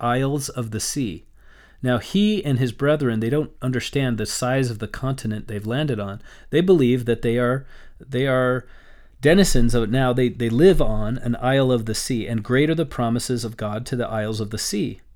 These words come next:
And so what Nephi wants to do is he wants to emphasize, "This is us." And so he adds this little half of a verse at the beginning of chapter twenty-one. The point of, uh, First Nephi twenty and twenty-one, the, the original meaning of Isaiah forty-eight and forty-nine,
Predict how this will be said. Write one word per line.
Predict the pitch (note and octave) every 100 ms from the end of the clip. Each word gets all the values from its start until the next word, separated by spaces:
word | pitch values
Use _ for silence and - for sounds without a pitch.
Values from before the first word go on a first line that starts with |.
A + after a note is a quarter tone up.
| - - -
And | A#2+ A2+
so | B2
what | A#2+ B2
Nephi | C#3 C3
wants | A#2+ B2+ -
to | A#2
do | D3+
is | C3
he | A#2
wants | A#2 -
to | -
emphasize, | C#3+ C3+ - A2 G2+
"This | C3 -
is | B2
us." | E3 E3+ - - - - - - -
And | C3
so | A#2+ B2
he | A#2+
adds | C#3 D#3 C#3
this | B2 B2+
little | - A2+
half | - C#3+ -
of | A#2+
a | A2+
verse | G#2 D#3+ A#2 - -
at | A2+
the | A2+
beginning | A2 G#2+ C3+ B2+
of | G#2+
chapter | - A2+ -
twenty-one. | G#2+ B2 A2+ G#2+ B2+ G#2+ G#2+ - - - - - - - -
The | C3+
point | - G#3 C4 D#3+
of, | C#3+ B2 -
uh, | B2 A2+
First | - E3+ -
Nephi | D3+ C3+ C3 B2+
twenty | C3+ - C3+ C#3+
and | C#3+
twenty-one, | - B2+ A#2+ F#2 F2+ A#2+ - - _ _ -
the, | A#2+ A2 G#2+ G#2 G#2+ - _ - - - - -
the | A#2 A2
original | A#2 C#3+ C#3+ D3 C3+
meaning | B2+ C3 C3 C3+
of | G#2+ G2 -
Isaiah | A2+ G#2 A#2
forty-eight | A#2+ A#2+ A#2 A2+ A2+
and | A2+
forty-nine, | A#2+ C3 G#2+ F#2+ C#3